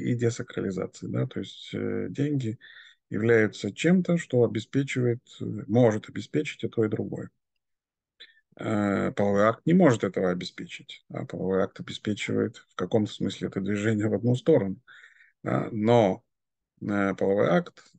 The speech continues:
э, является в каком-то смысле уникальным. Уникальным для чего? Для вот этой самой женщины, которая ожидает ливератный, э, ливератный брак. Ну, вернусь к,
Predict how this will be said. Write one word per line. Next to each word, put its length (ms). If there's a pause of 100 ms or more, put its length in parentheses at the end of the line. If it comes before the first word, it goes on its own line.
э, 60
является 1800
в 40
каком-то 400
смысле 440
уникальным. 760
Уникальным 720
для 420 (440)
чего? 420
Для 220
вот 160
этой 240
самой 320
женщины, 460 (640)
которая 500
ожидает 560
ливератный, 1040
э, 40 (440)
ливератный 520
брак. 200 (880)
Ну, 300
вернусь 840
к, 80